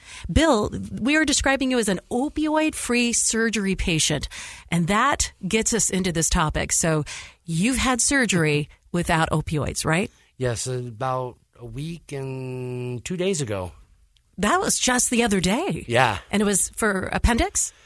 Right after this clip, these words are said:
Speaker 2: Um, lymph node, lymph node biopsy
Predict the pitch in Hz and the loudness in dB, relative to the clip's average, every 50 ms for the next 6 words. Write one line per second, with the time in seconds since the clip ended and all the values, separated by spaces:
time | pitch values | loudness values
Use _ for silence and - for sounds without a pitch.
0 | - - - 147 147 147 147 147 147 147 143 135 131 - 120 147 151 170 185 185 | -20 -14 -4 0 2 4 4 4 4 2 0 -2 -4 -6 -4 0 2 2 2 2
1 | 151 175 175 170 165 160 156 135 147 160 180 175 151 160 175 170 165 143 156 156 | 2 2 4 4 2 2 0 -2 0 0 2 2 2 2 2 2 4 4 4 4
2 | 151 151 151 147 - - - 151 147 147 143 110 | 4 4 4 4 4 4 4 4 2 0 -2 -4